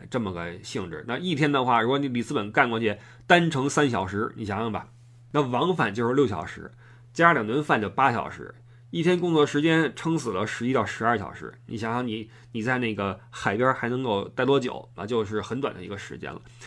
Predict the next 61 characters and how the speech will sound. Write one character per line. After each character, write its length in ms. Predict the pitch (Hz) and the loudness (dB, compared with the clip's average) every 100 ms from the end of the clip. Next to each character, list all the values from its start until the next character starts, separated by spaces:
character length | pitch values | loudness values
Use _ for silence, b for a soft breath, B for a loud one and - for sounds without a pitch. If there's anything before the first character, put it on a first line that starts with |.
| B B | B B
所 80 | - | 0
以 60 | 123 | 0
基 160 | 151 | 2
本 140 | 156 123 | 2 2
上 120 | 123 | 2
如 160 | 123 139 | 0 2
果 140 | 123 | 0
说 160 | 135 135 | 0 -2
您， 300 | 123 135 139 B B B - | 0 -2 -2 B B B -12
呃， 240 | 87 92 107 | -8 -6 -6
自 180 | - 139 | 2 4
由 160 | 151 | 6
行 240 | 143 123 135 | 4 0 0
去 140 | 135 | -2
里 100 | 113 | -4
斯 100 | 113 | -2
本 140 | 120 | -2
玩 100 | 101 | -2
儿 120 | 85 127 | -2 -2
去 60 | |
了， 180 | 113 95 - B B | -2 -4 -8 B B
那 180 | - 131 120 - | -4 -2 -4 -6
你 140 | 123 | -8
自 200 | 113 202 | -2 2
驾 200 | 180 190 | 6 6
可 160 | 123 - | 4 0
以 120 | 98 | -2
自 100 | - | -2
己 100 | 101 | -6
开 280 | - - 113 | -6 -4 -4
过 100 | 98 | -4
去 100 | 92 | -6
一 40 | |
趟， 160 | 82 - - | -12 -14 -6
但 120 | 127 | -2
如 120 | 131 | 0
果 100 | 139 | 2
你 80 | 147 | 0
想 160 | 127 107 | 0 -2
报 100 | 127 | -2
个 80 | |
团 200 | 113 87 | -2 -4
儿 40 | 104 | -4
的 120 | 127 | -4
话， 200 | 104 78 - | -6 -8 -6
找 160 | 87 | -4
个 80 | 95 | -4
丝 140 | 104 | -2
尖 120 | 139 135 | 0 0
岛， 300 | - - - - - - - - - - - - | -4 -10 -16 -20 -20 -20 -20 -20 -20 -20 -20 -8
准 200 | 110 117 | -4 -2
备 100 | 120 | -2
好 220 | 98 95 | -2 -2
个 160 | 104 | -2
八 100 | 107 | 0
千 140 | 120 127 | 0 0
块 100 | 110 | -2
钱 240 | 95 101 | -4 -6
啊， 320 | - - 170 - B B | -4 6 6 6 B B
两 200 | 117 113 | -4 -2
天 260 | 127 160 | 4 4